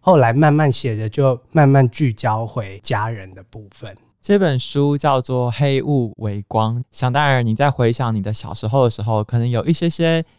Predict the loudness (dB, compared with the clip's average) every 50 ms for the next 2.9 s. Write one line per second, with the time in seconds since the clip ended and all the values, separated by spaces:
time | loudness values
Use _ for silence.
0 | _ _ 2 4 4 4 4 4 4 2 2 2 0 -2 -4 -6 -6 -6 -6 -4
1 | -4 -2 -2 -2 -2 -2 -2 -2 0 0 -2 -2 -2 -2 -2 -2 0 0 0 0
2 | 0 -2 -2 -2 -2 -2 -4 -4 -6 -2 -2 -2 -2 -2 -8 -14 -18